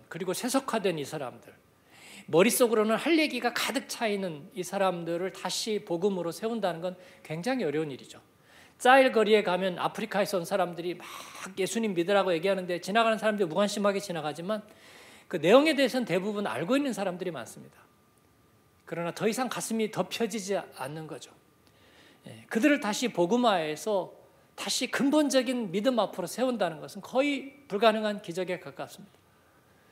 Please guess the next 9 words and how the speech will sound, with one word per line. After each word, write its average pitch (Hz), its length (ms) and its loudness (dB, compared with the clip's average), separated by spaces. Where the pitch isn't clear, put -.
제가 190 180 4
남자 220 380 4
제자반에게 220 580 2
물었습니다. 175 580 -8
이 165 100 -10
사십 285 520 -2
대 196 800 -4
중반에 185 520 0
선 156 400 -6